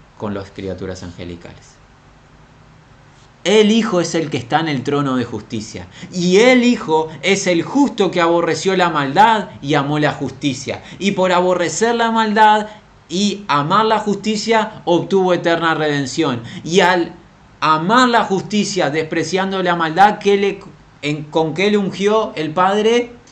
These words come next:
Con aceite, con óleo de ¿qué? Alegría, regocijo. Tomemos,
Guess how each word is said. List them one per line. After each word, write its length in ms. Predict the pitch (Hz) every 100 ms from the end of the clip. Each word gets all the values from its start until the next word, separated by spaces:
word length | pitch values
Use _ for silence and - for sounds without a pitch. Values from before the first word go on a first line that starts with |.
| - - -
Con 240 | - 143 139
aceite, 760 | 117 - 190 170 107 123 123
con 220 | 120 120 139
óleo 360 | 160 156 156
de 160 | 127 117
¿qué? 280 | 123 107 - - - -
Alegría, 840 | 123 117 110 120 127 104 101 - -
regocijo. 840 | 113 123 127 113 107 131 110 - - - _ _ _ _ _ _ _ _ _ - - -
Tomemos, 560 | - 202 262 269 117